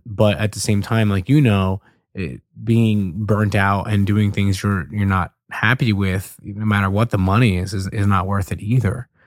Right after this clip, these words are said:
Um, so, you know, it's just something to always kind of be looking back and, and checking in with yourself, you know, and, and saying, "Hey,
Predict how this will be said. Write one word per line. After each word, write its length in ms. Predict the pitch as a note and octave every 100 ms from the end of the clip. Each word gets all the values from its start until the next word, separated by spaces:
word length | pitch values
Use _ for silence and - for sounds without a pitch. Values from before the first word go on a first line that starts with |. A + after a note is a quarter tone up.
| _ _ _ _ -
Um, 640 | F#2+ F#2 F2+ F2+ F2+ E2+ -
so, 320 | - A2 G#2
you 80 | B2
know, 120 | G#2+
it's 100 | G#2 -
just 140 | G#2
something 320 | A#2 G#2+ G#2
to 100 | G#2
always 380 | G#2+ G#2 G#2 -
kind 180 | A2+ G#2
of 180 | G2+ G#2
be 320 | A2 G2+ G2 _ _ _ -
looking 320 | B2+ A#2 A2
back 280 | A2+ A2+ G#2+
and, 160 | A2
and 180 | A2+ A2
checking 300 | B2 A#2 D3+
in 60 | C#4
with 100 | D3
yourself, 440 | G2+ F#2 G2 - _ _ _ _ _ -
you 120 | A#2+
know, 180 | A2+ C#3+
and, 180 | A#2
and 220 | A#2 A2 A2+
saying, 220 | A#2+ B2+
"Hey, 160 | E3